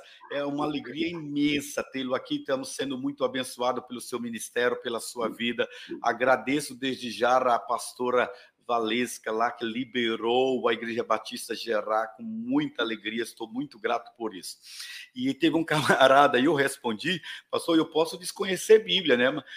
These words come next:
Mas eu não, não, a pessoa, estou falando sobre orar no Espírito, eu quero ouvir sua opinião sobre isso, né?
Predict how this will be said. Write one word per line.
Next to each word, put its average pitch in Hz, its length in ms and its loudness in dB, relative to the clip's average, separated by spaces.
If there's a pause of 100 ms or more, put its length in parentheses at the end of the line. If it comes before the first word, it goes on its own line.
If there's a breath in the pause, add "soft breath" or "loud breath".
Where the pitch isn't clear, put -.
(160 loud breath)
Mas 120 240 0
eu 156 140 4
não, 147 360 6
não, 131 460 2
a 120 100 4
pessoa, 135 380 0
estou 135 180 -2
falando 143 300 2
sobre 135 320 -2
orar 131 340 6
no 131 80 0
Espírito, 147 640 -4
eu 127 80 4
quero 123 380 2
ouvir 123 280 -6
sua - 180 -2
opinião 123 260 -2
sobre 117 420 -4
isso, 151 320 -2
né? 120 220 -2